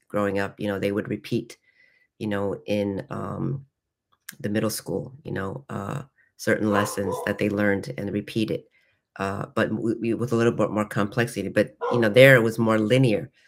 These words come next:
So this is talking about, yeah, thinking in spirals, you know, thinking about spiral time and what, what does that mean? We're not regressing, you know, we're, we're picking up pieces. We're continuously, uh, picking up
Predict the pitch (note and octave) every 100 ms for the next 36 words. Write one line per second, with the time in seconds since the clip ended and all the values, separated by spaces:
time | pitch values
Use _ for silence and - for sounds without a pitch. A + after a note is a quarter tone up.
0 | _ - A2+ A2 B2 - A2+ - G#2+ G#2
1 | G#2+ G2+ G2+ - G2+ F#2 - C3 - C3
2 | A2 A2 - G#2+ G#2+ G2+ F2+ F#2+ - -
3 | - G#2 - B2+ C3 A#2+ A2+ G2+ - _
4 | _ - _ - - A2+ A#2+ A2+ A2 F#2
5 | - A2 G2 F2 F2 F#2+ G2 G#2+ A2+ -
6 | _ _ _ - A2 B2 - G#2+ A#2 F#2
7 | F#2+ A2 G2+ F#2+ G2 A2+ - A#2+ A#2 G#2+
8 | C3+ - F2 C#2+ - G#2 F2+ F#2+ F#2+ F#2+
9 | - _ _ _ _ G#2+ G#2+ - C3+ B2
10 | A#2 - B2+ C3 - F#2 - G2+ G2+ A2
11 | - C3 B2+ A2 G2+ - F#2 F#2 - _
12 | _ _ _ - - - - - - _
13 | _ - B2+ - G2+ -